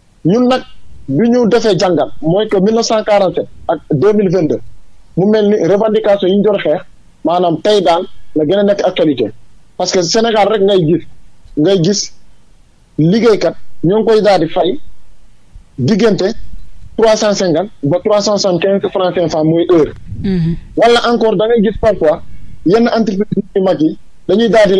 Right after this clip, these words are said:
Speaker 1: lakkatu ci ginnaaw yu ñuy woowee entreprise intérim pour continuer toujours di noot liggéeykat yi. Wala non, non, non, da ngay gis parfois nu ñuy daal di jëlee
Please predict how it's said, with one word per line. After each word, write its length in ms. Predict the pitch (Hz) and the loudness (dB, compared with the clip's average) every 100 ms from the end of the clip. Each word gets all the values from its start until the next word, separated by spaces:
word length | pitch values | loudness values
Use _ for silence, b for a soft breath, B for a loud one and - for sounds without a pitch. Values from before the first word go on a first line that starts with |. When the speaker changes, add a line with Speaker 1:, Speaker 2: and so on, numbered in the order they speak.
| 185 | 4
Speaker 1:
lakkatu 340 | 214 208 196 180 | 4 2 -2 0
ci 160 | 196 | 0
ginnaaw 380 | 175 202 208 233 - _ _ | 2 2 2 0 -8 _ _
yu 140 | 165 196 | 0 2
ñuy 180 | 214 214 | 4 4
woowee 280 | 202 185 185 | 6 4 2
entreprise 420 | 202 196 170 190 180 - - - - | 2 2 2 0 0 -8 -20 -10 0
intérim 360 | 226 214 170 117 - - - - | 2 4 2 0 -4 -4 -4 -2
pour 160 | 220 185 | 0 4
continuer 320 | 226 220 196 | 4 4 2
toujours 260 | 208 185 165 | 2 2 2
di 80 | |
noot 340 | 170 170 208 220 - - - - - - | 2 4 4 2 -2 -6 -4 -6 -6 0
liggéeykat 480 | 165 202 180 185 - | 2 4 4 2 0
yi. 60 | - - - - - - | 0 0 -2 -4 -6 0
Wala 240 | 180 233 | 4 4
non, 180 | 233 262 | 4 4
non, 140 | 247 214 | 4 2
non, 200 | 220 - - | 0 -4 -4
da 100 | 147 | 0
ngay 180 | 240 240 | 4 4
gis 180 | 190 226 | 4 2
parfois 440 | 233 220 202 269 349 - - - - - | 0 2 2 2 0 -4 -4 -8 -10 -2
nu 140 | 156 233 | 2 4
ñuy 160 | 247 | 4
daal 220 | 233 220 | 6 4
di 80 | 202 - | 2 -2
jëlee 380 | 220 220 208 | -2 2 2